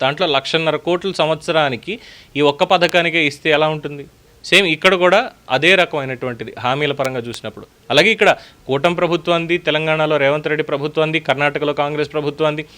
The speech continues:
అందరిది కూడా ఇదే రకమైనటువంటి పందా. కొన్ని హామీలు ఇచ్చి అవి అమలు చేయడానికి లేకుండా ఉన్నాయి. వందకు వంద శాతం హామీలు ఎవ్వరూ అమలు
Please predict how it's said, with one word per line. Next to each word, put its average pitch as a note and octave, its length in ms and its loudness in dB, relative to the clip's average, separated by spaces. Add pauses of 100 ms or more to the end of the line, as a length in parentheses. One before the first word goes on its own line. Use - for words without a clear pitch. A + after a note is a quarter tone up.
(260)
అందరిది F3 380 2
కూడా F3+ 200 0
ఇదే E3+ 240 2
రకమైనటువంటి F3 680 -2
పందా. D3+ 280 0
కొన్ని C#3 260 -4
హామీలు D#3+ 380 0
ఇచ్చి D3 340 -4
అవి C3+ 240 -2
అమలు E3 380 0 (100)
చేయడానికి D#3+ 440 0
లేకుండా C#3+ 380 -2
ఉన్నాయి. A#2+ 220 -10 (1040)
వందకు F3 320 2
వంద F3 140 0
శాతం E3+ 300 2
హామీలు D#3+ 340 0
ఎవ్వరూ D#3 340 2
అమలు D#3 200 0